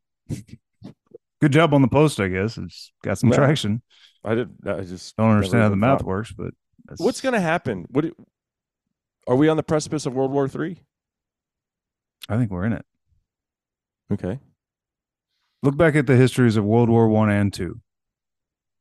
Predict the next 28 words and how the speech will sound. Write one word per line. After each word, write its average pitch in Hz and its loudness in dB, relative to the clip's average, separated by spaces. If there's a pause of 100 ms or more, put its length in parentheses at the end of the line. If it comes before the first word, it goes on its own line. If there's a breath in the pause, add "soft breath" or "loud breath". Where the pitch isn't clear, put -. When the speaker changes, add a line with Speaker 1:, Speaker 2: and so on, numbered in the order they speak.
(260)
Speaker 1:
and 101 -2
look 117 2
at 101 -2
how 107 2
much 107 0 (760)
consternation 117 0
and 98 0
debate 101 -2
there 92 -2
was 95 -2
for 95 -8
decades 98 -6
after 95 -8
each 101 -10
about 90 -8
when 104 0
the 98 -2
war 92 -4
started. - -14 (2000)
And 95 -4
then 98 -2
think 98 -2
back 101 -2
to 101 -2
how 104 2
this 117 0
all 92 -2
started, 90 -10